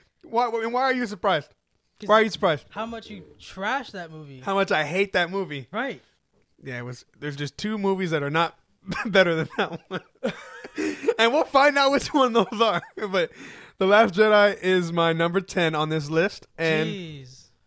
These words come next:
Speaker 1: zero out of five stars. You wanna see what it is out of five?
Speaker 2: Yeah.
Speaker 1: It is a half a star.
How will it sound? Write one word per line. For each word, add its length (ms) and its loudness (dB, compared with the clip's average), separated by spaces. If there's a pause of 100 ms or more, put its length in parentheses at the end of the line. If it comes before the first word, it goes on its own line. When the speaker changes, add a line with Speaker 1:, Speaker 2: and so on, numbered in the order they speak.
(120)
Speaker 1:
zero 240 0
out 80 2
of 60 -4
five 200 0
stars. 280 0
You 40 -4
wanna 160 -2
see 200 -10
what 100 -2
it 80 0
is 260 -4
out 140 0
of 80 -6
five? 340 -2 (140)
Speaker 2:
Yeah. 300 -12 (1400)
Speaker 1:
It 100 0
is 160 0
a 300 2 (640)
half 200 -4
a 60 -8
star. 240 -14